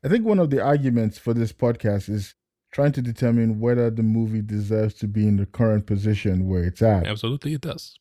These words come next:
Speaker 1: You think that, <laughs> you think that this is the fourth best movie of all time? I, I don't know if this movie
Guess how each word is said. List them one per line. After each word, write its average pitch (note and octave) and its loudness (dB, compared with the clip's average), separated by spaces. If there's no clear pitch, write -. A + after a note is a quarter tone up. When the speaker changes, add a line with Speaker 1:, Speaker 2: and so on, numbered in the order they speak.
Speaker 1:
You C#3 2
think C3 2
that, - -2
<laughs> F3 0
you D3+ -4
think C#3+ -4
that C3 -2
this C#3 -2
is C3+ -4
the B2 -2
fourth D3 2
best C3 -2
movie A#2+ -2
of A2+ 0
all A#2+ 0
time? C3+ -2
I, D#3 -2
I E3+ -2
don't G3 2
know F#3 4
if E3 0
this C#3 -4
movie B2+ 0